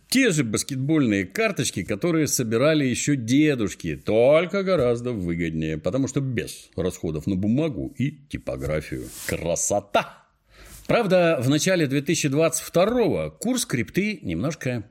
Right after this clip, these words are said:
просел, и цены на Н Ф Т немножко просели вместе с ним.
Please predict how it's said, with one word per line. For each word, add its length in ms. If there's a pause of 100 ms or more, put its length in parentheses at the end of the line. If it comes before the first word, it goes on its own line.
просел, 600
и 200
цены 600
на 180
Н 120
Ф 120
Т 260
немножко 580
просели 720
вместе 480
с 120
ним. 360